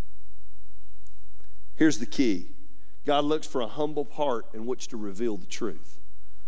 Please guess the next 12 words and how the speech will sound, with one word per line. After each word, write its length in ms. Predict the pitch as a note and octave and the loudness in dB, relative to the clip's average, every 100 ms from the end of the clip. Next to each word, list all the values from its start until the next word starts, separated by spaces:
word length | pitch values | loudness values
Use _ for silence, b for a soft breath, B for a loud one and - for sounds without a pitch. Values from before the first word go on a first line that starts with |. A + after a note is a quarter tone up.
| b b b b b b - | b b b b b b -2
God 220 | D#3+ D3+ D#3 | 0 0 0
looks 200 | D#3 - | 0 -2
for 140 | B2 | -2
a 40 | |
humble 440 | G#2 - D#3 D3 B2 | -2 -2 -2 -2 -2
heart 500 | - C#3+ A#2 F2 - - - b b b b - | -2 -2 -2 -2 -2 -2 -2 b b b b -2
in 80 | A#2 | 0
which 220 | B2+ - | 0 0
to 100 | A2+ | 0
reveal 340 | G#2 G2+ A2+ | 0 0 2
the 100 | G2 | 0
truth. 600 | - - G#2 E2 - - | 0 2 2 2 2 2